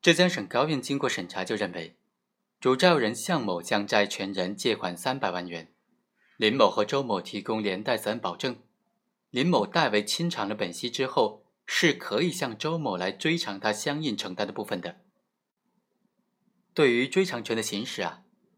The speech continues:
担保法司法解释第二十条就明确规定，连带共同保证的保证人承担了保证责任之后，向债务人不能够追偿的部分，由连带保证人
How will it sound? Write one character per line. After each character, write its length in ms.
担 220
保 100
法 200
司 160
法 100
解 160
释 180
第 160
二 80
十 160
条 160
就 140
明 220
确 160
规 180
定， 260
连 340
带 160
共 200
同 120
保 220
证 100
的 80
保 200
证 120
人 460
承 220
担 160
了 80
保 160
证 160
责 100
任 100
之 140
后， 420
向 300
债 180
务 60
人 220
不 180
能 160
够 100
追 160
偿 220
的 80
部 140
分， 320
由 200
连 240
带 140
保 220
证 120
人 360